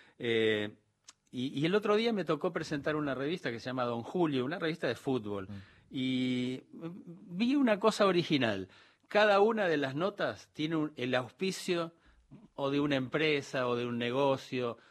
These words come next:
Speaker 1: o de un, eh, y, y yo pensé, di-, dentro de poco, el periodismo, el, el, el, el más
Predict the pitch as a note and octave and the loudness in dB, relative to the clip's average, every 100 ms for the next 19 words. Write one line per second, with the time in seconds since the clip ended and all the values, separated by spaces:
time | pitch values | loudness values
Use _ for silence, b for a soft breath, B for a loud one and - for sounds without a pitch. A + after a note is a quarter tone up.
0 | b b A#2 A#2 A2+ A#2+ B2 A#2 A2 G2+ | b b -2 0 0 0 -2 -4 -6 -10
1 | _ _ - A2+ A2 G#2 G2+ G2+ G#2+ - | _ _ -6 -2 -2 -2 -6 -8 -10 -8
2 | C#3 D#3 E3+ E3+ A#3+ A3+ F#3+ G3 D#3 C#3+ | -6 -6 -6 -6 -6 -6 -6 -6 -6 -6
3 | D#3+ D#3+ E3 D#3 D#3+ D#3 C#3 G#3+ A3+ A3 | -6 -4 -6 -2 0 2 2 2 4 4
4 | F3+ G#2 b b b b b - C3+ D3 | 2 2 b b b b b -4 0 2
5 | C#3+ D3 D#3+ G#3 G3+ F3 B2 F#2+ _ _ | 6 8 8 6 4 2 2 -2 _ _
6 | - A#2+ A#2 A2 A2 G#2+ G#2 G#2 G#2 G2+ | -8 -2 0 0 0 -2 -2 -4 -4 -4
7 | A2+ G#2+ A2 G2+ A#2 C#3 | -6 -4 -6 -2 2 0